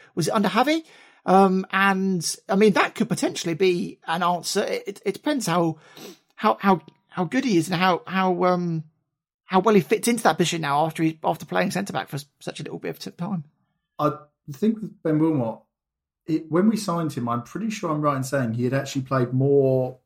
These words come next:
Speaker 2: in central midfield for Stevenage than he had at centre half. Now, that might be completely wrong, but I feel like that's correct. And, and as you rightly say, in that cup, F A Cup run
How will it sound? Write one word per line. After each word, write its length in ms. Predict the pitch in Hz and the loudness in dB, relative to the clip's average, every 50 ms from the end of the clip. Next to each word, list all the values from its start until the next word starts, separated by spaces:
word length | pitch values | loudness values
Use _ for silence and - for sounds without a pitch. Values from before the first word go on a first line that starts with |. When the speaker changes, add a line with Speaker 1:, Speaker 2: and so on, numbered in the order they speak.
| _ _ _ | _ _ _
Speaker 2:
in 260 | - 131 123 123 120 | -4 -4 -2 -4 -4
central 440 | 117 - - 135 131 127 131 135 131 | -6 -6 -4 -4 -4 -4 -4 -2 -2
midfield 420 | 127 127 - - 139 135 131 127 - | -2 -4 -2 0 0 0 0 0 -2
for 100 | - 110 | -6 -10
Stevenage 680 | - - - - 120 120 117 110 120 117 110 110 - | -10 -10 -6 -2 -2 -2 -2 -2 -4 -6 -8 -10 -10
than 120 | 117 113 | -8 -8
he 80 | 117 110 | -8 -8
had 260 | 107 117 120 117 120 | -6 -6 -6 -6 -6
at 100 | 120 - | -8 -10
centre 420 | - - - 131 120 117 113 - | -10 -8 -6 -6 -6 -6 -4 -4
half. 180 | 120 123 120 110 | -4 -2 -2 -2
Now, 140 | 123 120 120 | -4 -4 -4
that 180 | 127 139 143 | -4 -2 -2
might 200 | 135 143 143 139 | 0 0 0 0
be 80 | - 135 | -2 -4
completely 420 | 131 - 135 127 143 139 131 123 | -4 -4 -4 -2 -2 -4 -4 -4
wrong, 300 | 120 120 123 113 110 107 104 | -4 -4 -2 -2 -4 -4 -6
but 220 | 101 107 104 - _ _ _ _ _ _ _ _ _ - | -6 -10 -10 -12 _ _ _ _ _ _ _ _ _ -10
I 80 | 113 110 | -10 -10
feel 360 | - - - - 151 147 143 | -10 -4 0 4 4 4 4
like 180 | 127 117 117 123 | 4 2 0 -2
that's 240 | 117 113 - - | -4 -6 -6 -8
correct. 480 | - - 127 120 113 98 - - - - - | -10 -8 -6 -6 -4 -6 -8 -10 -14 -10 -6
And, 180 | 117 117 135 - | -6 -6 -4 -4
and 160 | 127 123 120 | -4 -4 -2
as 160 | 123 120 120 135 | -2 -2 0 0
you 100 | 131 127 | 0 2
rightly 240 | 143 139 131 120 | 2 2 2 0
say, 280 | 120 - 139 123 123 120 | -2 0 0 0 2 2
in 100 | 120 139 | 0 0
that 300 | 151 139 135 135 - - | 0 -2 -4 -6 -10 -12
cup, 300 | - - 143 - - - | -8 -8 -8 -8 -6 -6
F 140 | 143 135 - | -6 -4 -2
A 100 | 151 139 | -2 -4
Cup 220 | 131 - 143 139 - | -2 -2 -4 -4 -4
run 360 | 123 113 113 113 113 120 - | -4 -4 -4 -4 -6 -8 -10